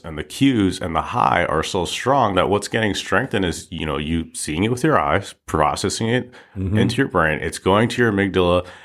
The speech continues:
Speaker 2: Mm-hmm.
Speaker 1: and your, and your hippocampus. And there, that's where the imagination starts, right? It's
Speaker 2: Right.
Speaker 1: like, "Oh, uh, uh, okay, so you s-, you see this alcohol, then you think of,
Speaker 2: Right.
Speaker 1: okay, the club, the party, the,
Speaker 2: Uh-huh.
Speaker 1: the, the, the girls or the guys, the,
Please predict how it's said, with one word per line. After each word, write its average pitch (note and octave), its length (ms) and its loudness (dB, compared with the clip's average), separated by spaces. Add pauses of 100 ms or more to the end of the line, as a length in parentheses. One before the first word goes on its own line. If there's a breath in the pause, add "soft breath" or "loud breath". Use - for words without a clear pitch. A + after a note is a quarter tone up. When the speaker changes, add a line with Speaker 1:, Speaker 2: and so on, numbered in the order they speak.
Speaker 2:
Mm-hmm. G#2 160 -2
Speaker 1:
and A2 160 4
your, F2 120 0
and E2 200 -4
your D2+ 80 0
hippocampus. F2 600 -2
And F2 260 -6 (340 loud breath)
there, B2 160 2
that's C3+ 200 0
where E3+ 120 2
the A2 80 4
imagination E2+ 720 0
starts, - 400 -6
right? D2 280 0
It's E2 220 -4
Speaker 2:
Right. A2 220 4
Speaker 1:
like, G2+ 100 -2
"Oh, E2+ 280 2
uh, D2+ 340 0 (340)
uh, E2 140 -2 (120)
okay, D#2 220 -4
so - 160 -4
you D#2+ 80 0
s-, - 240 -4
you F2 80 -6
see F#2+ 240 -2
this D#2+ 260 -2 (140)
alcohol, E2 480 2
then E2 160 -4
you D#2+ 80 -2
think D#2 240 -4
of, G2+ 80 2
Speaker 2:
Right. G2+ 140 2
Speaker 1:
okay, D#2+ 160 -2
the E2 120 -4
club, D2 380 0 (120)
the D2 80 -4
party, C#2 500 -2 (180)
the, D#2 280 0 (220 loud breath)
Speaker 2:
Uh-huh. A#2 400 0
Speaker 1:
the, D2+ 200 0
the, C#2+ 60 -2
the E2+ 80 -4
girls D#2+ 320 0
or D2+ 80 -6
the C#2+ 80 -6
guys, C#2+ 420 -2
the, C#2+ 280 -6